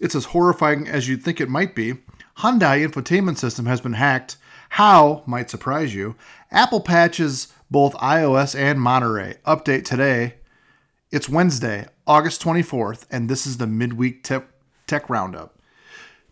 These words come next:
Tim Ferriss, in his book, The Four-Hour Work Week, says, "It's not the customers we decide to work with that's important. It's the most important thing is the customers we decide not to work with." Well, not a complete parallel to the,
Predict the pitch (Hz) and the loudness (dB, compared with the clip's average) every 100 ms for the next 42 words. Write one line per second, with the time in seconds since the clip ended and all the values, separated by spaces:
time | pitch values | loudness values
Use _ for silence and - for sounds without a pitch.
0 | - 339 262 220 190 185 170 151 117 131 | -2 0 2 4 4 4 2 -2 0 0
1 | 131 - 117 135 135 135 127 117 117 113 | 0 -4 -4 2 4 4 2 0 -2 -4
2 | 110 110 - 110 107 - - - 254 254 | -6 -6 -6 -6 -6 -10 -6 -2 0 -2
3 | - 180 175 185 165 135 147 - 220 262 | 0 2 2 0 0 0 0 0 -2 0
4 | 214 123 123 117 110 117 110 110 104 101 | 0 -2 -2 -4 -6 -6 -8 -8 -8 -10
5 | 110 110 - _ - 151 - 147 135 175 | -10 -12 -16 _ -10 -8 -4 -2 0 2
6 | 202 226 185 185 170 165 - 156 147 151 | 0 -2 -2 -4 -4 -6 -2 -2 0 -4
7 | 139 - - - - _ - 143 120 127 | -10 -20 -20 -20 -20 _ -2 -2 0 -4
8 | 127 160 - 156 139 131 131 123 127 120 | -2 -2 -2 -4 -2 0 -2 -2 -2 -2
9 | 113 - _ 120 120 131 151 - - 131 | -4 -10 _ -8 -4 0 -2 -4 -8 -6
10 | 113 - - - - - - 196 175 - | -6 -8 -12 -20 -20 -8 4 8 6 4
11 | _ - - _ _ _ _ _ - 330 | _ -20 -20 _ _ _ _ _ 0 2
12 | 339 190 180 151 - 135 127 123 123 120 | 2 2 4 2 2 2 4 4 2 -2
13 | 117 113 | -6 -6